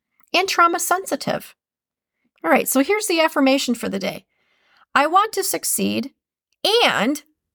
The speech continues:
to include others with me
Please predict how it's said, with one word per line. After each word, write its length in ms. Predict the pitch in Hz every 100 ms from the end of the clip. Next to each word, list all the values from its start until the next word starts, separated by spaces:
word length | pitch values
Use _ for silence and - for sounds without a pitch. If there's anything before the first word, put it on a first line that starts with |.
| _ _ -
to 180 | 330 330
include 960 | 285 285 - - - 330 403 226 214 -
others 420 | 320 381 240 226 240
with 320 | 285 392 -
me 360 | 180 202 247